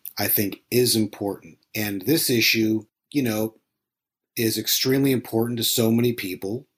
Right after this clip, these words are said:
Clearly, like we, we were talking about before, it's, it's not just a women's issue, it's a men's issue, and men should be vocal, and people should, everyone should be vocal about this across so many levels. Just like the,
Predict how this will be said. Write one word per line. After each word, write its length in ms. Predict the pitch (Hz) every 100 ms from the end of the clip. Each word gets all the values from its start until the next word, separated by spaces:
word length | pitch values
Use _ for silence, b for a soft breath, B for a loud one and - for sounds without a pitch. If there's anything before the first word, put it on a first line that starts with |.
| _ _ _ _ -
Clearly, 500 | - 107 113 113 110
like 200 | 104 101
we, 200 | 90 98
we 160 | 107
were 120 | 104
talking 320 | 107 104 101 104
about 140 | 110
before, 420 | 110 - 101 104 95
it's, 220 | 92 -
it's 260 | 95 -
not 220 | 95 98 -
just 220 | 101 -
a 200 | 107 104 90
women's 440 | 95 98 101 92
issue, 380 | 92 - 113 101
it's 340 | 95 - - -
a 80 | 101
men's 380 | 98 95 95 92
issue, 400 | 85 - 117 107
and 160 | 110 - _ -
men 260 | 95 117
should 280 | 127 170 170
be 140 | 165 113
vocal, 400 | 104 92 90 90
and 160 | 87
people 340 | - 120 127 131
should, 400 | - 156 143 - -
everyone 480 | 156 190 190 170 151
should 180 | 147
be 100 | 123
vocal 440 | 104 120 117 - 95
about 360 | 85 90 -
this 400 | - 82 - - _ _ -
across 400 | 117 156 143 -
so 320 | - 170 160
many 240 | 160 160
levels. 500 | 143 147 151 120 92
Just 260 | - 147 -
like 260 | 165 117 101
the, 240 | 110 104